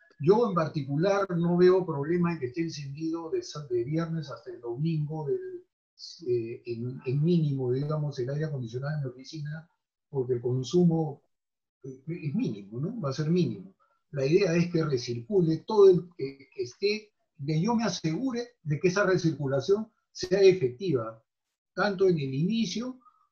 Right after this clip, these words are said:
como en el lavado a futuro y luego en el llenado completo de la red, ¿no? Para que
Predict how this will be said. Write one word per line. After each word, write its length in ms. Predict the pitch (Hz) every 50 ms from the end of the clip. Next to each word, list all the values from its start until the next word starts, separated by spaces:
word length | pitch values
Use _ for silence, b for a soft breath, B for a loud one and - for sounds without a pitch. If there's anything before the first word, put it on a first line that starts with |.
| _ _
como 520 | - 143 139 131 127 131 135 135 135 139 147 -
en 220 | 151 147 147 143
el 100 | 139 135
lavado 800 | 131 131 143 151 214 233 214 196 185 190 196 196 190 180 - -
a 400 | - 139 139 139 135 135 135 - - _ _ _ _
futuro 600 | - 156 143 143 208 233 226 247 262 254 - - -
y 180 | 147 143 143
luego 680 | 156 170 185 202 208 202 196 208 214 214 - - - _ -
en 180 | 147 143 143 139
el 120 | 139 135
llenado 480 | 127 139 139 143 160 175 175 170 180 175
completo 640 | 147 127 123 123 120 156 170 165 151 - 139 131 127 120
de 160 | 120 113 113
la 80 | - - - - - 139
red, 160 | 131 113 - - _ _
¿no? 180 | 127 170 180 180
Para 140 | 180 - - -
que 60 | _